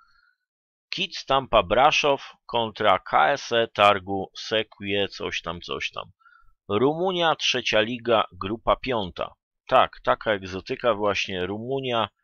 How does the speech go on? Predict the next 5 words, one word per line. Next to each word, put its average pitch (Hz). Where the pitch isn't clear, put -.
piłka 107
nożna, 98
trzecia -
liga, 95
grupa 90